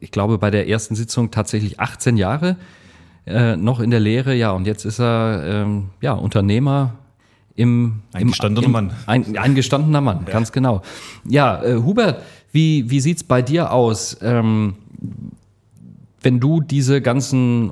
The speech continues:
Speaker 1: Unternehmen ja über so lange Zeit begleitet hast, was, äh, was gibt es dir als, als Arbeitskreismoderator, das mitzuerleben?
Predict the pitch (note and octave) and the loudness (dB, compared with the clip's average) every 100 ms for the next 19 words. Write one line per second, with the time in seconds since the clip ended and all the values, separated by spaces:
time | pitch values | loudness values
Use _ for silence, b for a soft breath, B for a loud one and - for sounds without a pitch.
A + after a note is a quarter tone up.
0 | - - A#2 A2+ A#2+ C#3 C3+ - A2+ A#2 | -6 -2 2 4 4 2 2 0 2 2
1 | A2+ A#2 A2 A2 D3 C3+ - A#2 A2+ - | 2 2 2 2 0 0 0 0 0 -2
2 | G#2 G2 G#2+ A#2 A#2+ B2 C3 - - - | 0 2 0 -2 -2 0 0 -4 -14 -20
3 | B B - - - - A#2+ A#2+ - - | B B -16 -16 -16 -8 -4 -4 -6 -10
4 | - E2 G2 F#2+ B2 - F#3 - D#3 C3 | -10 -8 -6 -2 -2 0 -2 0 -2 -2
5 | - - F#3 B2 F2+ G#2+ A2+ - - - | -6 -2 0 0 0 -2 -2 -2 -10 -10
6 | - b b b - A2+ - A#2 B2 A2+ | -14 b b b -2 -2 0 0 0 -2
7 | - A2 A2+ G#2 - G#2 A2 A2+ G#2 A#2+ | -4 0 2 0 -4 0 2 2 2 0
8 | C3 A2+ G2+ F#2+ F2 D#2 F#2 A2 - - | 0 0 0 0 -6 -8 -4 -2 -4 -8
9 | - A#2+ - A2+ G2 F#2+ F2 E2+ | 0 0 2 -2 0 0 -2 -4